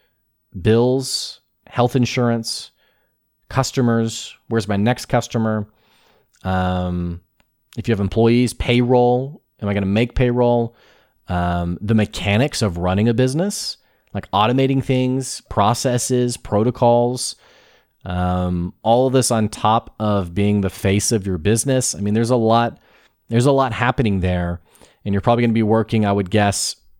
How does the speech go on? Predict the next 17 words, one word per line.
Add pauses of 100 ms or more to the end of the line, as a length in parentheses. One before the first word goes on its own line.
probably
upwards, (840)
if
not
at
least
forty,
I
would
say,
um,
upwards
to
sixty
hours
a
week,